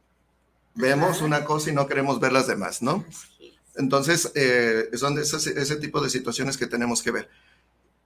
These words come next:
Speaker 1: Me dicen, "El amor es lo máximo". No, hay otras cosas más, ¿no? Sobre todo en la emoción cuando ya sientes, cuando ya encuentras, por ejemplo, una admiración por la otra persona.
Speaker 2: Ea. Excelente.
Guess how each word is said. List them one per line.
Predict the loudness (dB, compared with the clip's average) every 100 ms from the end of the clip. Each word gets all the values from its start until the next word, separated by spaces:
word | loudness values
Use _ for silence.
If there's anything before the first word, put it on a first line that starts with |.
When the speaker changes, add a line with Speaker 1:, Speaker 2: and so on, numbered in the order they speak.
| _ _ _
Speaker 1:
Me | 2
dicen, | 4 2 4
"El | 6
amor | 8 6 6
es |
lo | 6
máximo". | 6 4 2 0
No, | -2 -2 -2 -2 -6
hay | -10 -10
otras | -8 -10 -12
cosas | -12 -12
más, | -10 -12 -14 -20 _ _ _ _
¿no? | -16 -16 -16 _ _
Sobre | -10 -6 -4
todo | 0 2
en |
la | 2 2
emoción | 2 0 -2
cuando | -2 0
ya | 2 0
sientes, | -2 -6 -2
cuando | 2 4
ya | 2
encuentras, | 2 2 4 2 2 -8 -20 -20 _
por | 2
ejemplo, | 4 4 6 6 6
una | 4 2
admiración | 2 4 4 2 0 -6 -4
por | -2
la | -2
otra | -4
persona. | -10 -10 -10 -14 -12
Speaker 2:
Ea. | -12 -12 -14 -20 _ _ _ _ _ _ _ _ _ _ _
Excelente. | -18 -18 -14 -14 -14